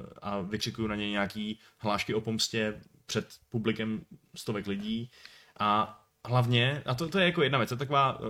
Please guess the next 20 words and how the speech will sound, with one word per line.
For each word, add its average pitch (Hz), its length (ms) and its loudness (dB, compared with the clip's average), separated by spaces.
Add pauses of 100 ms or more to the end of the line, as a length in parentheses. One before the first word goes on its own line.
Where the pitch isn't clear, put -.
rozumová 120 520 6
věc, 85 220 -4
ale 110 180 2
myslím, 117 220 0
že 135 80 0
ještě 107 200 -4
na 120 60 -4
takový 135 220 -6
trochu 120 520 -2
hlubší, 117 380 -2
emocionálnější 120 440 -2
úrovni 120 420 0 (640)
prostě 120 580 4
je 117 120 2
to, 117 400 2 (2750)
byla 170 120 4
to 214 80 2
ukázka 175 400 6
toho, 120 540 0 (640)
že 123 180 2